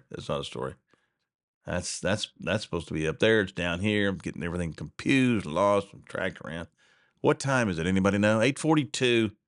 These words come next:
Is our time. Okay, well, what is this? That's, um, ah, let me just go here.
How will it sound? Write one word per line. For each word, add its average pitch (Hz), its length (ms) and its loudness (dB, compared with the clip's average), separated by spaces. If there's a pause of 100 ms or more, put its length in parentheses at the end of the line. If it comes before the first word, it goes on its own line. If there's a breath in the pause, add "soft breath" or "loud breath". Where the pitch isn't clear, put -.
(840)
Is 90 220 2
our 87 160 4
time. 76 500 -4
Okay, 92 340 -2
well, 92 320 -4
what 87 120 -8
is 80 120 -14
this? - 200 -14
That's, - 380 -14 (2500 soft breath)
um, 131 720 4
ah, - 220 -2
let - 720 -6
me 127 80 0
just 104 200 -4
go 82 200 2
here. 80 320 -2